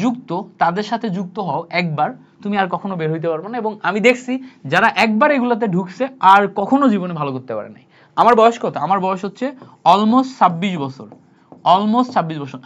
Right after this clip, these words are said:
আমি তোমার থেকে অন্তত পাঁচ থেকে, এই সাত থেকে আট বছরের সিনিয়র। আমি দেখছি এই সাত থেকে আট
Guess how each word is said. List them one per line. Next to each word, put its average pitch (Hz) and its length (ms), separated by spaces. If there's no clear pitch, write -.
আমি 214 200
তোমার 226 280
থেকে 208 160
অন্তত 214 340
পাঁচ 180 140
থেকে, 226 140
এই 131 60
সাত 170 200
থেকে 220 180
আট 170 160
বছরের 175 340
সিনিয়র। 117 320
আমি 247 100
দেখছি 254 260
এই 185 160
সাত 208 200
থেকে 247 140
আট 190 80